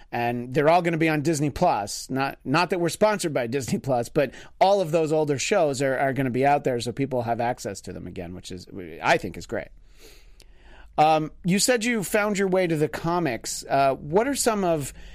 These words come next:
your earliest memories of Spider-Man in comic book form? You know, was it, "Oh, hey, I know him from T V. I want this story," or, or how did you find your way to comics?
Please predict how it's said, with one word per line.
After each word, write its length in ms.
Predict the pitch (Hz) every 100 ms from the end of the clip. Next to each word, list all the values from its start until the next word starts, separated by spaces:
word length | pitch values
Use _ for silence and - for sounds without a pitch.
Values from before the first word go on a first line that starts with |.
| -
your 180 | 156 165
earliest 440 | 175 180 175 156
memories 420 | 147 147 147 139 120
of 80 |
Spider-Man 560 | 101 - 156 151 143 139
in 220 | 151 139
comic 420 | - 160 160 139
book 180 | - 117
form? 840 | - 107 101 95 95 107 120 131 127
You 80 | 127
know, 140 | 120
was 340 | 117 147 147
it, 220 | 147 143 - - - -
"Oh, 140 | 180 165
hey, 160 | 175
I 140 | 175 165
know 100 | 160
him 160 | 156
from 160 | 143 135
T 240 | - 160
V. 500 | 139 156 147 135 127 - - -
I 140 | 139 143
want 340 | 147 139 135 - -
this 240 | 156 175
story," 480 | - 180 175 170 151
or, 100 | 139
or 200 | - 143
how 160 | 160
did 160 | 180 160
you 80 | 160
find 260 | 175 156
your 80 | 143
way 140 | 135 127
to 100 | 123
comics? 560 | 127 120 - - -